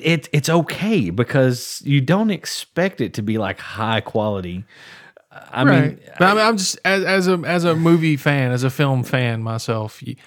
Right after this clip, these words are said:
Speaker 1: Yeah.
Speaker 2: it's one of the few genres where you can get away with a low budget sometimes.
Speaker 1: Absolutely.
Speaker 2: And sometimes the low budget ones are better.
Speaker 1: Dude,
Speaker 2: Some of
Speaker 1: think
Speaker 2: those
Speaker 1: of,
Speaker 2: low budget
Speaker 1: think
Speaker 2: movies
Speaker 1: Evil
Speaker 2: are
Speaker 1: Dead.
Speaker 2: Yeah.
Speaker 1: Think Evil De-, dude.
Speaker 2: Evil
Speaker 1: Oh
Speaker 2: Dead.
Speaker 1: my God.
Speaker 2: Yeah. Some of those are great.
Speaker 1: Yeah.
Speaker 2: Some of the, even some of the more recent horror movies, what was it, The Conjuring?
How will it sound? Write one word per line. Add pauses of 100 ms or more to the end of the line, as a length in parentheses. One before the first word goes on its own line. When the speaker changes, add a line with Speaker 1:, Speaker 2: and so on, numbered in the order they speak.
Speaker 1:
Yeah.
Speaker 2:
it's
one
of
the
few
genres
where
you
can
get
away
with
a
low
budget
sometimes.
Speaker 1:
Absolutely.
Speaker 2:
And
sometimes
the
low
budget
ones
are
better.
Speaker 1:
Dude, (160)
Speaker 2:
Some
of
Speaker 1:
think
Speaker 2:
those
Speaker 1:
of,
Speaker 2:
low
budget
Speaker 1:
think
Speaker 2:
movies
Speaker 1:
Evil
Speaker 2:
are
Speaker 1:
Dead.
Speaker 2:
Yeah.
Speaker 1:
Think
Evil
De-,
dude. (380)
Speaker 2:
Evil
Speaker 1:
Oh
Speaker 2:
Dead.
Speaker 1:
my
God.
Speaker 2:
Yeah. (140)
Some
of
those
are
great. (160)
Speaker 1:
Yeah. (260)
Speaker 2:
Some
of
the,
even
some
of
the
more
recent
horror
movies,
what
was
it,
The
Conjuring?